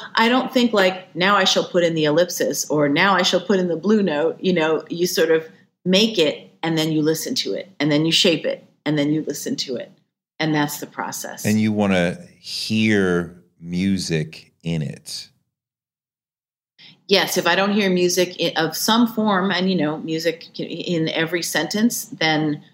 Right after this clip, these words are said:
Speaker 1: I feel I have failed. <laughs>
Speaker 2: <laughs> So dramatic.
Speaker 1: I throw it away. <laughs>
Speaker 2: Y-, you start this book just direct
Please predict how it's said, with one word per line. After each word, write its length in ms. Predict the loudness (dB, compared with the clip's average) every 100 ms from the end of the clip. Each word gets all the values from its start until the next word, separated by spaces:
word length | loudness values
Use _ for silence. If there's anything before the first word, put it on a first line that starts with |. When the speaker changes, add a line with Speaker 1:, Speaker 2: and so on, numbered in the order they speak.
| _ _ _
Speaker 1:
I 80 | -8
feel 240 | -2 2
I 80 | 4
have 220 | 4 0
failed. 680 | 0 0 2 2 0 -4 -10 -16 -20 -20 _ _ _ _ _ _ -6 -4
<laughs> 0 |
Speaker 2:
<laughs> 1400 | -2 -2 -4 -4 -6 -6 -8 -10 -6 0 0 2 2 2
So 140 | 2
dramatic. 1040 | 0 -4 -6 -2 0 0 -2 -4 -4 -12 -12 _ -10
Speaker 1:
I 300 | -8 -8 -8 -8 -2
throw 360 | 2 4 4
it 80 | 4
away. 680 | 2 2 2 2 2 0 -4 -14 -8 -4
<laughs> 1120 | -2 -2 -4 -2 0 0 0 0 2 0 -6 -16 -18 _ -20 -20 -20 -20 _ -20 -18 -18 -18 -16 -14 -16 -16 -6
Speaker 2:
Y-, 120 | -6
you 220 | 0 2 2
start 800 | 0 2 4 4 2 -4 -20 _ _ _ _ _ -2
this 220 | 0 0
book 380 | 0 0 0 -8
just 520 | -8 -2 -2 -4 -6
direct 680 | 0 0 2 2 2 -2 -8